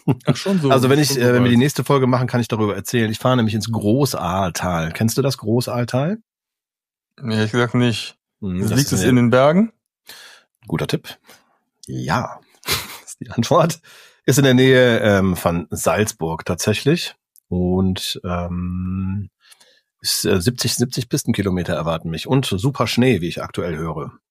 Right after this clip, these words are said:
Speaker 2: Ein kleines Tal, sehr fein. Ich bin sehr gespannt. Ich höre nur gute Sachen.
Speaker 1: Okay, okay.
Speaker 2: Liegt aber vielleicht daran, warum soll auch eine Region schlechte Sachen erzählen, ne?
Speaker 1: Ja, manchmal,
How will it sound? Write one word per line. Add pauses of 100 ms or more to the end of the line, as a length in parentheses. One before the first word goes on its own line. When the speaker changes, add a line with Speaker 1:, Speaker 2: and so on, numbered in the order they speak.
Speaker 2:
Ein
kleines
Tal, (120)
sehr
fein.
Ich
bin
sehr
gespannt.
Ich
höre
nur
gute
Sachen. (640)
Speaker 1:
Okay,
okay.
Speaker 2:
Liegt
aber
vielleicht
daran,
warum
soll
auch
eine
Region
schlechte
Sachen
erzählen,
ne? (1040)
Speaker 1:
Ja,
manchmal,